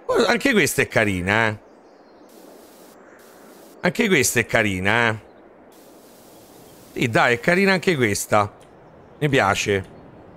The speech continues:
Mi piace, forse è meglio il circoletto, viene meglio, ecco. Carina pure questa, raga, eh.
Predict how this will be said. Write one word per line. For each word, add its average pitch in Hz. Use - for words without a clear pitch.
Mi 123
piace, 101
forse 151
è 123
meglio 117
il 113
circoletto, 127
viene 110
meglio, 98
ecco. -
Carina 190
pure 196
questa, 139
raga, 98
eh. 101